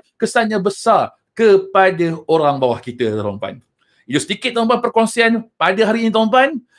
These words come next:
InsyaAllah, tuan-tuan, esok adalah hari Jumaat. Ha, pengurus sekalian, hari esok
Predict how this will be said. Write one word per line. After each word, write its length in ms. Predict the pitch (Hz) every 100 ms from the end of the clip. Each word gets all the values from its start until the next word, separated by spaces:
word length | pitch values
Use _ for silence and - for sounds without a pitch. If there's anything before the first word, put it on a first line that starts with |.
| _ 185
InsyaAllah, 400 | 220 220 233 254
tuan-tuan, 400 | 254 269 254 240
esok 480 | 240 233 - - _ _ -
adalah 240 | 196 190
hari 240 | 185 247 254
Jumaat. 400 | 254 226 294 - _
Ha, 320 | 107 107 104 92
pengurus 240 | 175 226 240
sekalian, 200 | 131 233
hari 80 | 254
esok 320 | 240 262